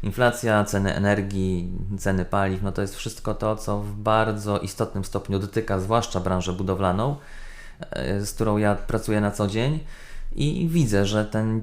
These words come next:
ciężar, który jest na barki przedsiębiorców nakładany, jest coraz większy i coraz trudniej jest im funkcjonować.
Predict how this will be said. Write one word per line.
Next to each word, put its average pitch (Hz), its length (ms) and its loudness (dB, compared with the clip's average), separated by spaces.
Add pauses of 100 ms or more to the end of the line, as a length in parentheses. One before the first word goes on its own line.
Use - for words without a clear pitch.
ciężar, 127 480 6
który 110 580 2
jest 120 380 -2
na 107 160 4
barki 107 360 2
przedsiębiorców 104 1040 -4
nakładany, 113 600 2
jest 147 240 -2
coraz 123 260 2
większy 123 600 2
i 165 60 -2
coraz 156 320 -2
trudniej 120 360 4
jest 98 160 -2
im 104 80 -4
funkcjonować. 101 800 -2